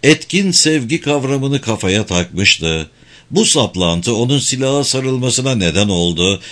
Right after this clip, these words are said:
ve Camilo bu yüzden Kolombiya'nın bilinmedik bir köşesinde gerillalarla birlikte savaşırken can verdi.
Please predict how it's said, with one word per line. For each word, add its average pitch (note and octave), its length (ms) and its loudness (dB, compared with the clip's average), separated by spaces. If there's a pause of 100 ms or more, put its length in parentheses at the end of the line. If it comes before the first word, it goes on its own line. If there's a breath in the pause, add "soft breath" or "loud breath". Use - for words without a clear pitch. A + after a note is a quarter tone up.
(160 loud breath)
ve C#3+ 200 4
Camilo D#3+ 560 2
bu E3+ 100 4
yüzden F#2 500 0
Kolombiya'nın F#2 840 0
bilinmedik A2+ 600 -2
bir F#2 200 -2
köşesinde F2+ 680 -2
gerillalarla C#3+ 1000 0
birlikte C3 460 -2
savaşırken A#2 840 0
can F#2+ 360 -2
verdi. D#2 580 -2